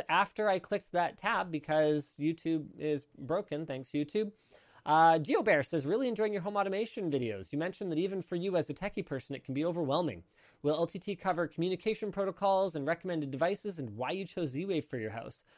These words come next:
Uh, I chose Z-Wave, um, partly because it's got better range without requiring hops. The nine hundred megahertz does have better punch-through ability when you've got lots of walls or lots of floors in your house.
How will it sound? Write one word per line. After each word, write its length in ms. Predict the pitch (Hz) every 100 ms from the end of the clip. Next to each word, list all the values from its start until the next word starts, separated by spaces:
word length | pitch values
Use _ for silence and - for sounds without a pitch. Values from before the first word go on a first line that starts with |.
| _ _ -
Uh, 20 |
I 300 | 139 156 147 147
chose 360 | - 247 254
Z-Wave, 580 | 202 220 214 208 208 180 - -
um, 600 | 147 151 151 151 151 147
partly 400 | - 208 202 196
because 800 | 180 165 - 165 165 160 160 - -
it's 440 | 156 151 151 -
got 500 | - 147 147 151 113
better 340 | 156 180 196 156
range 600 | 139 160 196 214 - - - -
without 340 | 143 151 160
requiring 420 | 160 - 160 147
hops. 300 | 123 170 -
The 80 | 131
nine 160 | 127 127
hundred 200 | 127 120
megahertz 420 | 120 139 175 -
does 400 | 139 139 131 - _ _ _
have 300 | 151 131 117
better 360 | 143 143 131 - -
punch-through 500 | 175 156 - 156 151
ability 440 | 147 151 156 170
when 120 | 175 127
you've 140 | 113
got 200 | 139 127
lots 200 | 131 127
of 60 | 120
walls 400 | 120 131 147 143
or 60 |
lots 240 | 123 127 -
of 60 |
floors 360 | - 131 139 131
in 80 | 139
your 80 | 127
house. 380 | 143 170 -